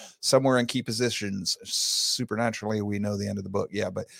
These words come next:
Speaker 2: the United States
Speaker 1: Yeah.
Speaker 2: military is thoroughly corrupted, Barbara, especially
Speaker 1: Well
Speaker 2: at the officer level, field grade officer level.
Speaker 1: And the problem is,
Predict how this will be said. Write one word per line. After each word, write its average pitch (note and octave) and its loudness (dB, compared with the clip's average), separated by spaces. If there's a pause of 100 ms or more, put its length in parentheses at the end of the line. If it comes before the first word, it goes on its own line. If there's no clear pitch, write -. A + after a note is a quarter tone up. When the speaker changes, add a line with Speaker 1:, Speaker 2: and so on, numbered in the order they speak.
(200)
Speaker 2:
the G#2 -6
United A2 6
States G#2+ 0
Speaker 1:
Yeah. - 2
Speaker 2:
military G#2 4
is F#2 -2
thoroughly G#2 4
corrupted, G2 -2
Barbara, F2+ -4
especially G#2+ 2
Speaker 1:
Well G2+ 4
Speaker 2:
at F#2+ -2
the G2+ -4
officer F#2 0
level, F2+ -6 (760)
field C3 8
grade A2+ 10
officer G2+ 4
level. F#2 -2 (320)
Speaker 1:
And A#2+ 10
the A2 8
problem G#2+ 6
is, F2+ -2